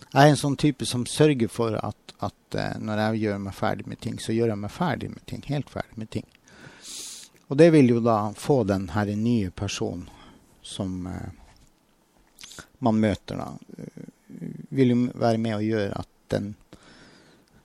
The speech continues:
den personen få-, får et godt bilde av det. Og så må vi også tenke liksom på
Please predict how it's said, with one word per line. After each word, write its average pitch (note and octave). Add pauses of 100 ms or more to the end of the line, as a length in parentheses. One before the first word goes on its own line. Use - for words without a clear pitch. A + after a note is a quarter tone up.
(1000)
den A2+
personen G#2+
få-, -
får G#2+
et -
godt -
bilde G2+
av F#2
det. - (2250)
Og D#3+
så G#3+
må A3+
vi E3+
også D3
tenke G#3
liksom B2+
på C#3+